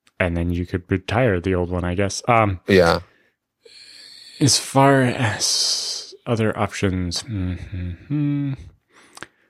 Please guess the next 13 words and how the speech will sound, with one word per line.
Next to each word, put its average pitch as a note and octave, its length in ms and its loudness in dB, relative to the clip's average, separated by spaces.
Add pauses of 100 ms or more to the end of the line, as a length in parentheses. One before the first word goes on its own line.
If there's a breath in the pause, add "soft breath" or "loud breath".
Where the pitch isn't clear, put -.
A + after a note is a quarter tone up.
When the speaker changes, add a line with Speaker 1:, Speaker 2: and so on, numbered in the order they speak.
(120)
Speaker 1:
Like, G#2+ 320 0 (400)
you A2 120 0
could G2+ 260 0
run A#2 460 4
the A2+ 120 6
computer G2+ 880 4 (580)
and G#2 140 0
not G2 300 0
have G#2 200 -2
it A2 120 -4 (260)
do B2 260 2
anything E3+ 680 -2 (800)
and G#2 460 2